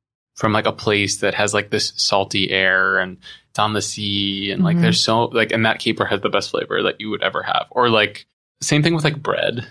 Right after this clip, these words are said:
Speaker 1: in Italy or in Europe. It's like, if you're eating bread that, like, was grown, you know, near the place that it was milled and then, you know, turned into bread, it's like you're really eating something that is so close to the,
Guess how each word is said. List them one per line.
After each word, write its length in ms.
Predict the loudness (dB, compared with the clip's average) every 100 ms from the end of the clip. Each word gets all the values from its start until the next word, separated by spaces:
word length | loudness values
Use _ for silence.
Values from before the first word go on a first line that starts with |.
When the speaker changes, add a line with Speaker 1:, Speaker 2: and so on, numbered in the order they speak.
| _ _
Speaker 1:
in 220 | -2 0
Italy 360 | 0 0 0 2
or 280 | 2 2 2
in 160 | 0
Europe. 380 | 2 2 2 -2
It's 160 | -4 -4
like, 180 | -4 _ _ _ -4
if 100 | 2
you're 280 | 2 2 0
eating 560 | 0 2 2 2 0 -2
bread 600 | 2 4 4 2 -2 -4 -2
that, 180 | -2
like, 240 | 0 -4 -4
was 140 | -8
grown, 840 | -8 -4 0 2 2 0 -2 -4 -6 _ _ _ _ _
you 80 | 0
know, 100 | 0
near 600 | 2 2 4 4 4 2
the 80 | 0
place 300 | 0 0 -2
that 80 | -4
it 60 |
was 140 | -4 -2
milled 400 | 0 2 2 0
and 120 | -2
then, 240 | -4 -6 -6
you 120 | -4
know, 100 | -4
turned 300 | -4 -2 -2
into 220 | -2 -6
bread, 380 | -2 2 2 0
it's 140 | -4 -4
like 180 | -4 -4
you're 100 | -4
really 260 | -4 -6
eating 300 | -6 -4 -4
something 280 | -6 -8 -6
that 120 | -6
is 140 | -4 -4
so 140 | -4
close 480 | -2 0 2 0 -2
to 140 | -6 -6
the, 280 | -6 -6